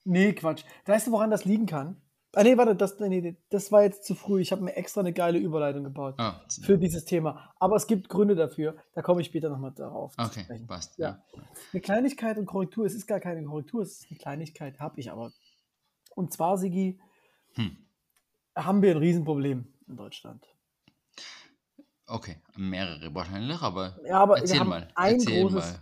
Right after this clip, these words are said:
Speaker 1: ein
Speaker 2: ja?
Speaker 1: großes Problem haben
Speaker 2: Was
Speaker 1: wir.
Speaker 2: ist denn dein Riesenproblem?
Speaker 1: Und nicht meins, das ist das deutsche Problem. Das deutsche
Speaker 2: Das
Speaker 1: Problem
Speaker 2: deutsche
Speaker 1: ist,
Speaker 2: Problem, mhm.
Speaker 1: wir können die Impfpflicht nicht einführen.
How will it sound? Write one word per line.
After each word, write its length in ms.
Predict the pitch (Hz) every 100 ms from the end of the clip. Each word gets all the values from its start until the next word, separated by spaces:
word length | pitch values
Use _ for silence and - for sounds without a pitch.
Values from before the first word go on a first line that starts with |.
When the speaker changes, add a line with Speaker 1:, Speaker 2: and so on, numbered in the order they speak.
| _
Speaker 1:
ein 160 | 156 185
Speaker 2:
ja? 60 | 120
Speaker 1:
großes 440 | - 175 185 185
Problem 440 | - 170 151 151 135
haben 160 | 131
Speaker 2:
Was 140 | 117 113
Speaker 1:
wir. 60 |
Speaker 2:
ist 60 | 123
denn 100 | 117
dein 140 | 101 98
Riesenproblem? 640 | 101 92 - 85 - - - _ _ _ _ _
Speaker 1:
Und 120 | -
nicht 160 | 175 190
meins, 460 | 196 196 151 135 -
das 200 | 143 160
ist 240 | - -
das 120 | -
deutsche 320 | 190 214 220 165
Problem. 400 | 151 135 127 147
Das 120 | 127
deutsche 180 | 175 220
Speaker 2:
Das 80 | 226
Speaker 1:
Problem 180 | 180 185
Speaker 2:
deutsche 320 | 202 208 -
Speaker 1:
ist, 60 | -
Speaker 2:
Problem, 280 | 156 90 -
mhm. 360 | 107 104 143
Speaker 1:
wir 160 | 190 185
können 400 | - 196 226 214
die 120 | 190
Impfpflicht 500 | 196 185 - 151 -
nicht 180 | 147 -
einführen. 560 | - 127 - - 143